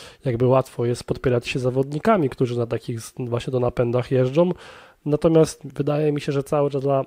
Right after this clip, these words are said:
takiego normalnego użytkownika roweru, za którego w sumie się uważam, no to taki napęd właśnie jest dużo bardziej praktyczny, bo daje nam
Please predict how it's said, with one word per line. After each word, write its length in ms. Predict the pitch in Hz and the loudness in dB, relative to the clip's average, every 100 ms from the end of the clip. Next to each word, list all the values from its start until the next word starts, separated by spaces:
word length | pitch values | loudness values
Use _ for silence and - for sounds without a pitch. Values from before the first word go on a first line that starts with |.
| - | -6
takiego 380 | - 143 135 135 | -12 -2 2 4
normalnego 560 | 135 131 131 156 143 | 4 4 4 4 2
użytkownika 640 | 127 113 - 123 117 117 120 | -2 -6 -8 -10 -10 -8 -6
roweru, 380 | 117 117 123 131 - _ _ | -4 -4 -4 -6 -12 _ _
za 120 | - | -12
którego 340 | - 190 180 160 | -4 0 0 -2
w 40 | |
sumie 200 | - 165 | -4 -4
się 140 | - 175 | 0 2
uważam, 460 | 170 175 131 135 | 4 4 4 2
no 120 | 143 | -2
to 280 | 147 - 156 151 - | -2 2 0 0 -8
taki 260 | 156 - | -8 -4
napęd 360 | 156 151 156 147 | -2 0 0 -2
właśnie 340 | 139 147 - | 0 -2 0
jest 340 | 160 151 - - - - - - - - | 2 2 0 -18 -20 -20 -20 -20 -6 2
dużo 200 | 190 170 | 4 4
bardziej 300 | 117 107 113 | 0 -6 -4
praktyczny, 640 | 123 - 135 120 - 117 | -4 -2 -4 -4 -4 -2
bo 480 | 110 110 107 110 110 | -2 0 2 2 0
daje 340 | 113 123 139 | 0 0 2
nam 400 | 151 160 165 165 | 4 4 4 0